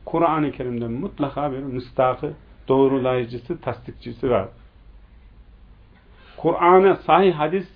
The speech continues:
ters düşmez. Ancak akıllara ters düşer. Onun için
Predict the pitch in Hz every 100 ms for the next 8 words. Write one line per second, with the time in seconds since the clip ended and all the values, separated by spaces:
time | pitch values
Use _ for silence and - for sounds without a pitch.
0 | - - 143 143 - 127 - 95 - -
1 | - - - - - 170 220 202 - -
2 | 151 - 131 131 131 131 104 95 98 -
3 | 160 190 - - - 202 190 135 - 120